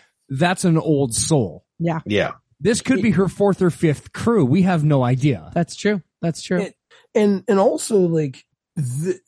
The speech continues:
Speaker 4: the fact of the matter that they don't talk about what you do with the soul. They only talk about what you do to get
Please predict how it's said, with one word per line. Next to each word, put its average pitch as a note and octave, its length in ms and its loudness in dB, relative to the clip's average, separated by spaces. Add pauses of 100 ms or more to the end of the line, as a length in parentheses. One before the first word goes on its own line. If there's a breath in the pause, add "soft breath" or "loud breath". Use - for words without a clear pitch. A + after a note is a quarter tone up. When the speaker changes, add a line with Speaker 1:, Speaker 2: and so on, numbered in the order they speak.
Speaker 4:
the E3 140 -4
fact - 640 -8 (160)
of E3 140 0
the D3+ 120 2
matter C#3+ 460 0
that A#2+ 560 -6 (280)
they E3 280 2
don't E3 440 0 (260)
talk - 720 -2 (140)
about C3 520 -2
what A#2 400 -2
you C3 180 -2
do A#2+ 260 -4
with A2+ 260 -6
the G2+ 120 -10
soul. G#2 640 -2 (300 loud breath)
They D#3 120 0
only A3+ 240 0
talk G#3 360 -2
about F#3 320 0
what D#3 320 -2
you C#3+ 160 -4
do C3+ 320 -2
to B2+ 200 -6
get B2 320 -2